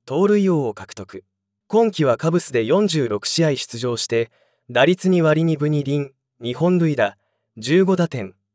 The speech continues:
六盗塁を記録した。六月下旬にリリースされ、七月二日にエンゼルスに加入。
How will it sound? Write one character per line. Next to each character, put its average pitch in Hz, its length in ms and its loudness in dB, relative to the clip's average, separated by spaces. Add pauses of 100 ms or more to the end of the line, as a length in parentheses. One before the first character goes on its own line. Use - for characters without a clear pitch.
(140)
六 131 240 -2
盗 226 220 2
塁 180 180 2
を 107 80 -2
記 101 140 -14
録 107 220 -8
し - 100 -6
た。 98 160 -16 (420)
六 143 260 0
月 208 240 2
下 185 140 4
旬 180 220 2
に 160 100 0
リ 156 100 0
リ 165 120 0
ー 156 40 -2
ス - 40 -12
さ - 200 -10
れ、 110 220 -4 (440)
七 - 260 0
月 185 240 0
二 - 180 -12
日 156 140 -2
に 156 120 0
エ 160 120 0
ン 196 80 0
ゼ 185 100 2
ル 147 60 -2
ス - 160 -12
に 87 100 -10
加 - 140 -16
入。 92 260 -10